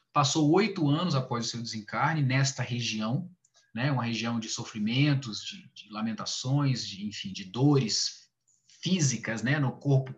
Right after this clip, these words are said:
perispiritual e dores de consciência, dores psicológicas, enfim.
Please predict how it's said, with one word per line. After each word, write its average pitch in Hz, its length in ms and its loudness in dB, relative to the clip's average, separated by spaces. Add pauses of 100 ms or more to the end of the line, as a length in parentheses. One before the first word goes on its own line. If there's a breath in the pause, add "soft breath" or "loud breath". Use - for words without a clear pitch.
perispiritual 127 880 0
e 113 40 -2
dores 117 680 -4
de 113 100 -6
consciência, 123 800 0
dores 113 280 -8
psicológicas, 117 800 -6
enfim. 117 320 -8